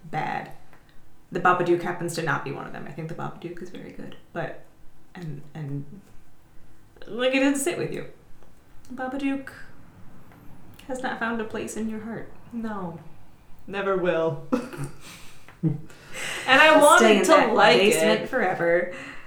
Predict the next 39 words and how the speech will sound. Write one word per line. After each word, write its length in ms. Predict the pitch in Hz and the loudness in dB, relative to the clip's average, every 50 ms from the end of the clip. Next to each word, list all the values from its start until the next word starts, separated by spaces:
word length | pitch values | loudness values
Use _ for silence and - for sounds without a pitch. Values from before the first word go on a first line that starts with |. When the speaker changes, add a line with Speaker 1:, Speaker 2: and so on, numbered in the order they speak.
| - - - - - - - | -14 -16 -16 -18 -16 -10 -2
Speaker 2:
I 100 | - 220 226 190 | 0 0 0 2
wanted 300 | 190 208 254 233 180 160 | 2 0 0 0 -2 -2
Speaker 1:
Because 60 | - | 0
Speaker 2:
to 40 | 185 | 0
Speaker 1:
he's 60 | - 277 | 0 2
a 20 | |
Speaker 2:
like 80 | - - | 2 0
Speaker 1:
great 160 | 220 247 269 | 0 -2 -2
Speaker 2:
it. 60 | - | 0
Speaker 1:
design. 640 | - 233 220 - 151 139 139 147 160 160 - - 160 - - - - - - - _ - - - - - - - - - | 0 0 0 0 -2 -6 -6 -6 -8 -8 -10 -10 -10 -12 -12 -12 -12 -14 -16 -18 _ -14 -14 -14 -12 -12 -16 -12 -4 -2
Speaker 2:
Because 580 | 240 240 240 - 254 254 247 247 247 240 240 | -2 -2 0 0 2 2 4 4 2 0 0
I 220 | - - 185 196 196 | 2 4 4 4 4
had 260 | 196 202 208 202 202 | 4 2 0 0 -2
heard 300 | 185 185 196 196 190 185 | -2 -2 0 0 0 0
of 280 | - - 160 160 160 | 0 0 0 0 0
The 60 | 170 170 | -2 -2
Babadook 640 | 156 170 151 147 147 156 156 151 151 143 143 - | -2 -2 -2 -2 -4 -4 -6 -6 -6 -6 -6 -6
and 100 | 175 160 151 | -8 -8 -8
knew 80 | 156 | -8
nothing 340 | 156 147 - 147 143 143 135 | -8 -8 -10 -10 -10 -10 -10
about 400 | 143 - 156 151 - - 143 151 | -12 -12 -12 -12 -12 -10 -8 -8
it. 180 | 190 220 - - - - - - - - - - - - | -8 -10 -10 -12 -14 -14 -14 -14 -14 -16 -16 -18 -16 -12
Um, 560 | 160 160 147 139 123 117 143 151 151 175 180 - - - - - - - - | -10 -6 -6 -6 -6 -8 -10 -10 -10 -10 -10 -12 -14 -16 -18 -20 -14 -10 -6
I 80 | 180 | -4
was 160 | 180 180 180 | -4 -4 -4
just 180 | 175 196 196 - | -6 -6 -6 -4
like, 180 | 226 226 233 - | -4 -4 -2 -2
"Yeah, 280 | - 494 - - - - - - - - - | 0 0 0 0 -2 -6 -12 -14 -16 -16 -12
love 180 | 262 247 240 240 | -10 -8 -6 -6
a 80 | 233 | -6
fun 260 | 233 - 214 208 202 202 | -4 -2 -4 -4 -4 -4
little 200 | 202 196 190 180 | -4 -2 -2 -2
monster 480 | 175 170 170 175 175 170 - - 185 180 | 0 0 0 0 0 -2 -4 -6 -6 -4
movie 320 | 180 180 185 180 180 180 | 0 0 0 2 0 0
time. 480 | 180 - 185 185 190 202 220 240 247 262 - | -2 0 0 0 0 0 0 -2 -4 -4 -4
I'm 380 | - 208 214 208 202 190 190 190 | 0 2 2 2 0 -2 -4 -2
ready 280 | 190 190 185 190 190 | 0 2 2 2 2
for 240 | 190 - - 190 190 | 2 0 -2 -2 0
this." 580 | 185 196 208 220 - - - - - - - | 0 0 0 0 -2 -4 -6 -8 -10 -12 -12